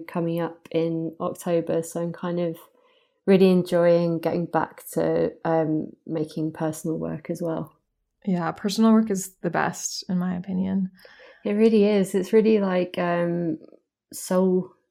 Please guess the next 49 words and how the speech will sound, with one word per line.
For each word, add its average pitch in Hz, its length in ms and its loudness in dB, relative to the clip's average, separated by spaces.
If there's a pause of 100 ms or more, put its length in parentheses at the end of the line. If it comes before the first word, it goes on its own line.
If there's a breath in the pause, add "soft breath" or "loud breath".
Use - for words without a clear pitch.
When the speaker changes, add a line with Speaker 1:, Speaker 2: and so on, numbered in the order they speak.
Speaker 1:
nourishing. 170 800 0
It's 156 200 -6
almost 180 360 -2
like 170 240 -4
a 175 40 -4
weird 165 320 -2
form 170 280 -4
of, 165 140 -4 (100)
um, 165 560 -4 (320)
therapy, 165 640 -4 (160)
I 180 100 -8
guess. - 520 -8 (360)
Speaker 2:
Definitely. 165 540 -4
That's 170 260 -6
how 165 160 -6
it 160 100 -6
is 170 120 -8
for 175 100 -6
me 175 160 -2
too. 175 340 0
And 190 100 2
I 190 80 4
think 196 180 2
it's 196 180 -2
cool 233 220 -2
that 196 120 0
you 185 60 2
have 175 100 2
a 170 40 -2
deadline 202 640 0
too, 196 340 0
'cause 190 140 -8
I 170 80 2
feel 165 200 -2
like - 220 -6
with 160 180 -4
personal 175 420 -2
work, 160 420 -4 (160)
Speaker 1:
Yeah. 202 300 6 (160)
Speaker 2:
um, 165 320 2
it 175 120 -2
can 214 120 4
kind 180 240 2
of, 165 160 -2
like, - 300 -4
just - 320 0
take - 240 0
whatever 165 400 2
time 165 580 -2